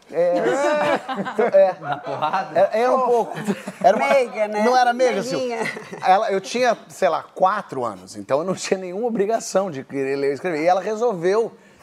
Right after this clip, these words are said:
Speaker 1: é, me ensinar a ler. Só que eu não sabia ler, eu só, eu, eu aprendia figuras. Então ela mostrava o A e falava, "Esse é o A."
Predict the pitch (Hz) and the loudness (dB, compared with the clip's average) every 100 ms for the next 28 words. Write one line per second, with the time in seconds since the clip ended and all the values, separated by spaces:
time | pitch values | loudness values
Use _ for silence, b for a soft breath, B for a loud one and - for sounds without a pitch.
0 | - 139 151 185 202 - 240 233 220 160 | 0 2 2 -2 -4 -4 -4 -4 -4 -6
1 | 135 120 - - - 139 - 202 143 135 | -6 -10 -16 -14 -6 -6 -2 -4 -4 -4
2 | 175 208 202 139 - 160 190 - - 131 | -2 -2 -2 -4 0 2 0 -4 -8 -2
3 | 139 135 143 135 147 135 - - 233 226 | 2 2 2 0 -2 -6 -6 -6 -2 -2
4 | 143 110 202 190 170 151 151 175 165 196 | -2 -2 -2 -2 -2 -2 0 0 0 0
5 | 214 143 135 190 247 190 - | -2 -2 -2 0 2 0 -2